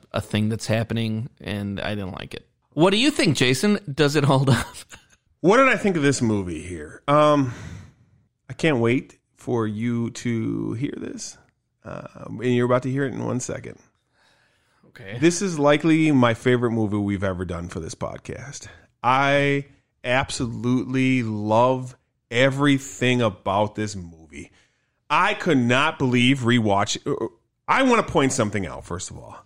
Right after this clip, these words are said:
Speaker 1: Oh, wait, hold on. Before you say anything, I just wanna make a quick commentary. You're gross.
Speaker 2: You, um,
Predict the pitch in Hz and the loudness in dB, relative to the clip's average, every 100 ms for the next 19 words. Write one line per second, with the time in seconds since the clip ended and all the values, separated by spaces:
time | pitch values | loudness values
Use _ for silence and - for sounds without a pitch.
0 | - 165 143 113 139 104 107 110 143 135 | 0 2 2 2 0 0 -2 -2 0 0
1 | - 113 107 113 104 110 - 107 101 104 | 2 0 0 -4 -4 -6 -4 -2 -2 -6
2 | - - - 104 104 104 104 110 - _ | -10 -10 -4 -4 -2 -2 -4 -6 -12 _
3 | _ _ - 104 - - - _ _ _ | _ _ -2 -2 -2 -10 -16 _ _ _
4 | _ - 135 156 220 269 294 - 131 123 | _ -14 0 4 6 8 6 4 2 2
5 | 107 95 90 | 2 -2 -8